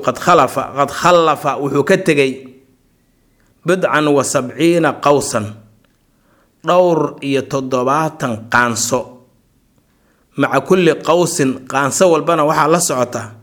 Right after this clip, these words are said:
qarnun, gabooy, oo iyo wa nibaalun, iyo leebab.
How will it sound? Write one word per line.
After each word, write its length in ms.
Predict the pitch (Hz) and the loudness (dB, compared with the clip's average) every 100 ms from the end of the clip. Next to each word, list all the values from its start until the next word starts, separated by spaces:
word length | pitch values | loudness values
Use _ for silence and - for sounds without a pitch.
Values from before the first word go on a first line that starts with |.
| _ _ _ _ _ _ _ _ _ | _ _ _ _ _ _ _ _ _
qarnun, 640 | - 180 175 165 151 135 117 | 0 2 2 2 2 2 2
gabooy, 400 | 135 143 165 120 113 - - - - _ _ _ _ _ _ _ _ _ _ _ _ _ _ _ _ _ _ _ _ _ _ _ _ _ _ - | 2 4 2 0 -6 -16 -20 -20 -20 _ _ _ _ _ _ _ _ _ _ _ _ _ _ _ _ _ _ _ _ _ _ _ _ _ _ 0
oo 580 | 147 147 123 - - - | 4 6 4 -2 -12 -8
iyo 220 | 139 147 143 | 0 2 4
wa 120 | 139 | 2
nibaalun, 880 | 131 131 151 170 170 151 123 - - _ _ _ _ - | 2 4 6 6 4 0 -2 -10 -20 _ _ _ _ -2
iyo 160 | 131 | 2
leebab. 380 | 120 120 123 127 | 4 4 4 2